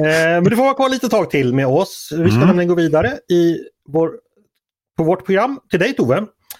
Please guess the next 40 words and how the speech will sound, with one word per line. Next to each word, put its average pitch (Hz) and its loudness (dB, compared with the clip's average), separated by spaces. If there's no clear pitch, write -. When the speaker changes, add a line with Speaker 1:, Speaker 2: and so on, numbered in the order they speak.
Speaker 1:
Du 208 0
har 226 0
varit 262 -2
ute, 233 -4
ja, 226 0
inte 220 -2
i - 0
veckan, 208 -2
det 190 2
är - -6
faktiskt 233 -6
förra 202 2
veckan, 196 -2
du, 135 0
du 147 -2
skrev 156 -2
i 233 2
söndags, 180 -2
där 147 -4
du 135 0
var 143 0
lite 143 -2
språkpolis 165 -4
nästan. 139 -2
Du, 151 0
du 160 0
talade 160 0
om 151 -2
ord 185 0
man 156 0
använde 147 0
i 147 2
offentligheten, 151 -2
och 135 -2
du 147 0
utgick 147 -2
liksom 143 -4
från 147 -2
dina 143 -2
erfarenheter, 139 0